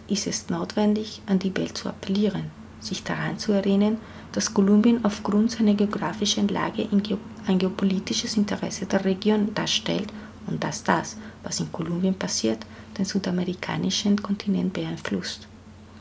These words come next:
Das beherrschende Interesse des dominierenden Nordens an Kolumbiens bestimmt, dass nicht nur das kolumbianische Volk auf dem Spielbrett steht, sondern das gesamte lateinamerikanische Volk. Immerhin, es ist ganz Lateinamerika,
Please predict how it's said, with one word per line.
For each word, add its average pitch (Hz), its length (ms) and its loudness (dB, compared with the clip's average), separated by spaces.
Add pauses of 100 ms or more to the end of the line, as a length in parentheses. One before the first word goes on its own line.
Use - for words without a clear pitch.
(140)
Das - 180 -6
beherrschende 190 640 2
Interesse 190 640 2
des - 240 -10
dominierenden 180 760 -2
Nordens 180 440 -2
an 175 120 -8
Kolumbiens 190 540 2
bestimmt, 196 500 0 (460)
dass - 220 -2
nicht 202 240 6
nur 220 260 8
das 220 220 -2
kolumbianische 185 680 0
Volk - 380 -4
auf 185 100 -4
dem 180 220 -2
Spielbrett - 640 -4
steht, - 380 -2 (300)
sondern 180 360 -2
das 175 200 -2
gesamte 160 420 -6
lateinamerikanische 185 1000 -2
Volk. - 280 -6 (640)
Immerhin, 196 580 2 (400)
es - 180 -4
ist - 240 -2
ganz 185 300 -2
Lateinamerika, 190 880 0